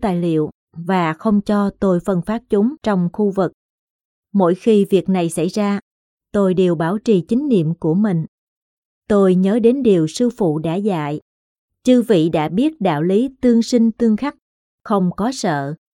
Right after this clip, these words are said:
thì cũng không tồn tại nhân tố làm cho chư vị sợ. Không phải là miễn cưỡng, mà là thản nhiên vứt bỏ nên đạt được. Trích Tống Khứ chấp trước cuối cùng.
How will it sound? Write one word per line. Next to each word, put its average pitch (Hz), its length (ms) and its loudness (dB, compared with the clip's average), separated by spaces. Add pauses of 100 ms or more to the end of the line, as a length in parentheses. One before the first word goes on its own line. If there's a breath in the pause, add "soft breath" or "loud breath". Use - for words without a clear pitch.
thì 208 140 4
cũng 185 300 2
không 262 300 -2
tồn 170 260 0
tại 151 280 -2
nhân 202 240 2
tố 202 300 0
làm 208 360 -2
cho 214 360 -4
chư 254 160 0
vị 175 220 -2
sợ. 151 400 -6 (840)
Không 202 220 2
phải 175 300 -2
là 214 220 0
miễn 165 280 0
cưỡng, 180 340 2 (460)
mà 196 180 2
là 175 360 0
thản 185 320 0
nhiên 247 280 4
vứt 320 220 -2
bỏ 156 300 -2
nên 196 420 2
đạt 160 220 -4
được. 160 260 -4 (720)
Trích 285 140 -4 (280)
Tống 226 280 0
Khứ 247 320 0 (100)
chấp 285 120 -6 (140)
trước 311 200 0 (120)
cuối 233 240 0
cùng. 185 220 2